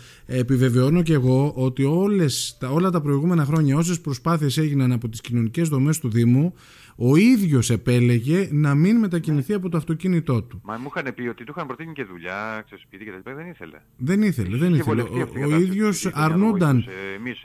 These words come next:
Speaker 2: δίναμε πολύ συχνά τρόφιμα και πράγματα. Δηλαδή, εντάξει, απλώς τώρα, ναι, όντως μεγαλώνει και αρχίζει και κουράζεται αυτή η κατάσταση. Δεν είναι
Speaker 1: Και η θερμοκρασία τώρα χτες το βράδυ ήταν, ε,
Speaker 2: Ναι,
Speaker 1: ήταν πολύ δύσκολη, έτσι. Στα, η αίσθηση στους μείον δέκα.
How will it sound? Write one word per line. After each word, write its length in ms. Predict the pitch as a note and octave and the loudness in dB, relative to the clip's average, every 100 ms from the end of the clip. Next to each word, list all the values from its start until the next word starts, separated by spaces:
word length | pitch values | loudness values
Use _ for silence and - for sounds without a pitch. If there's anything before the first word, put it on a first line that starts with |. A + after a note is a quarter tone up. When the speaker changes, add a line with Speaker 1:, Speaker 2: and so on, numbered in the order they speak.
| G#2 | -12
Speaker 2:
δίναμε 240 | A2+ G#2 F#2+ | -12 -12 -12
πολύ 160 | A2+ | -14
συχνά 220 | A#2 G2+ F#2 | -14 -18 -16
τρόφιμα 400 | F#2+ E2 E2+ E2+ | -16 -16 -18 -18
και 120 | E2+ E2 E2 - _ _ _ _ _ _ _ | -16 -16 -18 -20 _ _ _ _ _ _ _
πράγματα. 520 | F2+ F2+ F2 F#2+ G2 | -16 -14 -14 -14 -14
Δηλαδή, 260 | G#2 B2+ D#3 | -14 -14 -14
εντάξει, 360 | D3+ A#2 - | -12 -12 -12
απλώς 240 | A#2 D3 D3+ | -14 -14 -12
τώρα, 200 | D#3+ D#3+ | -12 -10
ναι, 160 | D3+ | -10
όντως 220 | A#2 B2 G#2 | -10 -10 -14
μεγαλώνει 400 | G2+ F#2 A#2 C#3+ | -14 -12 -12 -14
και 120 | - C3+ C#3 | -14 -14 -14
αρχίζει 300 | C3+ - C#3+ | -16 -20 -20
και 100 | C#3+ C#3 C#3 - | -18 -18 -20 -18
κουράζεται 320 | C#3 C3 G2 | -14 -14 -16
αυτή 120 | E2 | -20
η 20 | |
κατάσταση. 360 | - D#2+ D#2 _ | -20 -20 -20 _
Δεν 160 | F#2+ G2 E2+ | -20 -20 -20
είναι 280 | D#2+ D#2 _ _ _ _ - | -20 -20 _ _ _ _ -4
Speaker 1:
Και 100 | C#3 | 0
η 60 | C3+ | 0
θερμοκρασία 680 | C#3+ C#3 B2+ B2 A#2+ D#3+ E3 | 2 0 0 0 0 0 0
τώρα 200 | D#3+ D#3+ | 0 0
χτες 200 | C#3+ D#3+ | 0 -2
το 120 | D#3 | 0
βράδυ 280 | D#3 D#3+ D#3 | 0 0 0
ήταν, 400 | D3+ E3 E3 D#3+ | 0 2 2 2
ε, 40 | |
Speaker 2:
Ναι, 720 | D3+ D3 C#3+ C#3 C#3 C3+ B2+ B2 A#2+ - - | 2 0 0 0 0 0 -2 -6 -12 -18 -10
Speaker 1:
ήταν 200 | C3 D3+ | -4 -2
πολύ 260 | C3+ C3 C3 | 2 2 4
δύσκολη, 440 | A#2 - G2+ A2 | 2 0 -2 0
έτσι. 220 | B2+ B2+ | 0 0
Στα, 240 | A2 C3+ B2+ A#2 A2 | -2 -2 -4 -6 -6
η 180 | B2 C#3 | 0 2
αίσθηση 400 | D3 C#3 C3+ D3 | 2 0 -2 -2
στους 260 | B2+ C3 B2 | -4 -2 2
μείον 300 | D3+ D3 C3 | 4 4 4
δέκα. 440 | C#3+ B2 F#2+ E2 | 2 0 -4 -8